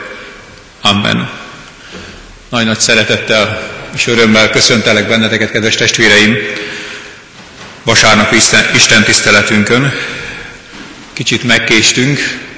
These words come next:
mert vártunk egy keresztelő családot, de sajnos nem tudtam még telefonon sem utolérni őket. Viccesen szoktam mondani,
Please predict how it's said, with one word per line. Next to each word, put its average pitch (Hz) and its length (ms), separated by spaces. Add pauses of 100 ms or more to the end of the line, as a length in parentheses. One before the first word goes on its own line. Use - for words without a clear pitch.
(100)
mert 110 240
vártunk 104 460
egy 101 120
keresztelő 101 580
családot, 101 720 (460)
de 92 400 (360)
sajnos - 500 (840)
nem 107 200
tudtam 101 320
még 98 160
telefonon 101 520
sem 104 220
utolérni 98 540
őket. 107 480 (840)
Viccesen 117 440
szoktam 107 340
mondani, 104 460